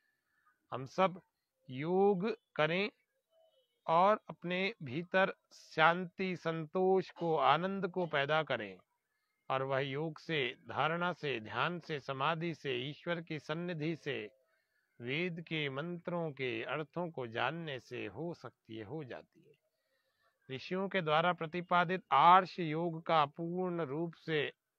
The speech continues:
अगर पालन किया जाए, उसके अनुसार चला जाए, तो व्यक्ति आत्म साक्षात्कार कर सकता है।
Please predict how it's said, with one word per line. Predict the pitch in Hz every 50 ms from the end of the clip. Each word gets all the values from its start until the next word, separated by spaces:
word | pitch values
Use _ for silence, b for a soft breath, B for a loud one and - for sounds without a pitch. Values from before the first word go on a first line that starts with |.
| -
अगर | 120 127 143 151 147 135 _ _ _ _ _ _ _ _ _ _ _ _ _ _ _ _ _ _ _ _ _ _ _ _ _ _ _ _ _ _ _ _ _ _ _ _ _ _ _ _ _ _ _ _ _ - - - _ _ _ _ _ _ _ _ _ _ _ _ _ _ _ _ _ _ _ _ _ _ _ _ _ _ _ _ _ _ _ _ _ -
पालन | 143 135 131 156 175 180 185
किया | 170 - 160 151 151 151 156
जाए, | 156 139 135 120 113 107 104 117 - _ _ _ _ _ _ _ _ _ _ _ _ _ _ _ _ _ _ _ _ -
उसके | 143 117 - - - 170
अनुसार | - 135 151 151 - - 170 170 175 180 180 147
चला | - - 151 156 165 170 170
जाए, | 151 131 117 107 104 101 110 - _ _ _ _ _ _ _ _ _ _ _ _ _ _ _ _ _ _ _ _ _ _ _ _ -
तो | 139
व्यक्ति | 131 135 151 - - - 165
आत्म | 170 - 135 139 151 165 - 180 180 175
साक्षात्कार | 151 - 156 151 143 - - 160 165 165 170 _ - 170 160 151
कर | 143 - 120 117
सकता | - - 107 _ _ - -
है। | - -